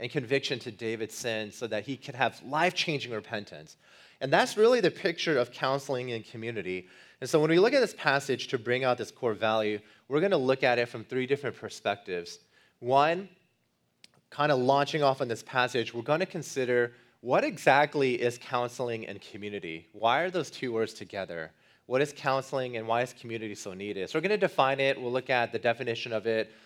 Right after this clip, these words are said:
Simply ask the qu-, answer the question, what is counseling and community, and why is it one of our core values?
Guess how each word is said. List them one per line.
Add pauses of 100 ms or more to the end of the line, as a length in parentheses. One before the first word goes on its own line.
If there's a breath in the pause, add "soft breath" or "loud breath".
Simply
ask
the
qu-,
answer
the
question,
what
is
counseling
and
community,
and
why
is
it
one
of
our
core
values?